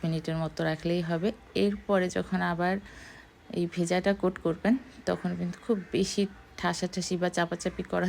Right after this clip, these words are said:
যাবে না, কারণ তাহলে কিন্তু আগেরটা খুলে আসবে, যেহেতু এটা নরম হয়ে আছে। এই যে দেখেন, আলতোভাবে এটার গায়ে শুধু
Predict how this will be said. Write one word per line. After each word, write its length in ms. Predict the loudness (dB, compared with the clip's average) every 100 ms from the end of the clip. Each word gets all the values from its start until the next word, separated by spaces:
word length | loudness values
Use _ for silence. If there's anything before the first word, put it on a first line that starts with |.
| 4
যাবে 220 | 4 4
না, 120 | 2 2 0
কারণ 240 | -2 -2 -2 0
তাহলে 260 | 2 2
কিন্তু 280 | 0 -2 0 -2 0
আগেরটা 300 | -2 -2 -4
খুলে 280 | -2 2 2
আসবে, 220 | 2 0 -4
যেহেতু 260 | -4 -2 -2
এটা 140 | -2
নরম 300 | -2 0 -2 0
হয়ে 140 | 0 0
আছে। 220 | -4 -8 -10 -12 -16 -12
এই 140 | -6 -4 -2
যে 80 | -2
দেখেন, 300 | -2 -4 -8 -4
আলতোভাবে 800 | 2 2 4 2 2 2 2 2 0 -2 -14
এটার 180 | -6 -4 -2
গায়ে 240 | 0 0
শুধু 340 | 0 -2 0